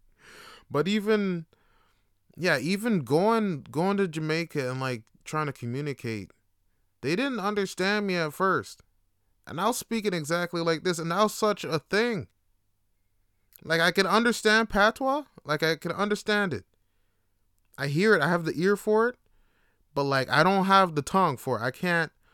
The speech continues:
I don't, I can't speak it. I can't speak it that well. I could barely get by. I could barely, everyone will know, it's like, "Hey, man, this man not talk like that, man. Where this boy come from, man?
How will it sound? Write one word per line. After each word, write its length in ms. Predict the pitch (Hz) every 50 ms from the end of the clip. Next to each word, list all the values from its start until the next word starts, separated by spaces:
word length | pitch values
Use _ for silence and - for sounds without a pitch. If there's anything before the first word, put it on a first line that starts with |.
| _ _ _ _ _ _ _ -
I 120 | 139 156 180
don't, 160 | 196 180 -
I 60 | 156
can't 320 | 156 - - 196 190 180
speak 360 | - - - - 208 202 - -
it. 160 | 117 - _ _ _ _ _ _ _ _ _ _ _ _ _
I 80 | - 127
can't 220 | - 185 180 175
speak 280 | 180 - - 196 185 180
it 100 | 185 160
that 160 | 170 165 156
well. 160 | 165 170 151
I 80 | 135 135
could 240 | - 160 139 123 117
barely 340 | 156 165 185 185 175 170
get 220 | 156 147 156 147 123
by. 260 | 147 143 131 98 92 - _ _ _ _ _ _ _ _ _ _ _ _ _ _ _ _ -
I 60 | - 135
could 200 | 143 143 127 120
barely, 340 | 151 165 175 165 160 120 - -
everyone 380 | 151 175 185 196 190 180 165
will 80 | 156 143
know, 180 | 135 135 131
it's 80 | 123 110
like, 100 | 117 104
"Hey, 140 | 123 135 131
man, 220 | 120 107 104 104
this 140 | 107 110 -
man 160 | 139 135 117
not 200 | 110 107 101 -
talk 180 | - 110 101 95
like 140 | 92 90 82
that, 140 | - 92
man. 180 | 95 98 107 104 _ _ _ _ _ _ _ _ _ _ _ _ _ _ _ _ _ _ _ _ _ _ _ _ _
Where 120 | - 107 123
this 80 | 156
boy 220 | 160 160 160 151 143
come 220 | - 143 135 131
from, 180 | - 139 131 120
man? 200 | 104 101 107